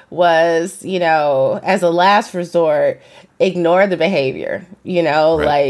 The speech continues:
Speaker 1: Like, don't reinforce it. Don't make a big deal out of it. Ignore it. So, you know, do your best to try and discourage, but if that doesn't work, you might wanna just kinda act like it's not a big deal.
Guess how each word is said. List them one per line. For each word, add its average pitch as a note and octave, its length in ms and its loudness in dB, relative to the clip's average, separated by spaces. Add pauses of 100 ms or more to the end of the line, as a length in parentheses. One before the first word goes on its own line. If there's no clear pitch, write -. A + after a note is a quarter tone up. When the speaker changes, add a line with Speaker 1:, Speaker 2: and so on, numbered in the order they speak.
Speaker 1:
Like, D#3 200 -18
don't E3 420 0
reinforce D#3 640 -2
it. C3 260 -4
Don't D3+ 220 -2
make D3+ 160 -4
a E3 60 -4
big C#3+ 220 -4
deal D3+ 240 2
out C#3 200 2
of C#3 80 -2
it. C#3+ 140 0
Ignore D3 500 0
it. - 280 -4
So, C#3+ 880 0 (220)
you E3 180 -2
know, C3+ 540 -4 (600)
do D#3+ 120 -4
your G3 260 0
best F#3 540 0
to F3 100 -10
try F3 400 2
and D#3 760 -2
discourage, F3 920 0
but D#3 160 0
if D#3+ 120 -4
that D#3 120 2
doesn't D#3 340 -2
work, D3+ 340 0
you D#3 80 -6
might C#3+ 240 -2
wanna D3+ 180 -2
just D3 220 -12
kinda C#3+ 180 -4
act C#3 240 -4
like C#3 160 -6
it's C3 140 -8
not C3 160 -2
a C3 40 -4
big B2+ 220 -6
deal. F#2 360 -4